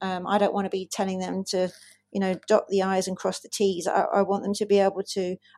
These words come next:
own their own response to how we should achieve that. Um,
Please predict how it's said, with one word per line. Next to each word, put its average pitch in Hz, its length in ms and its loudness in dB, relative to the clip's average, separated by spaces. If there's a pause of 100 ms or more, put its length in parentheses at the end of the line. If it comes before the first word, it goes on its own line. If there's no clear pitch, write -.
(120)
own 202 320 4
their 185 240 2
own 185 460 0
response - 520 -4
to 196 60 -8
how 185 300 -4
we 180 100 -6
should - 160 -12
achieve 202 440 -2
that. 180 240 -4 (880)
Um, 208 600 4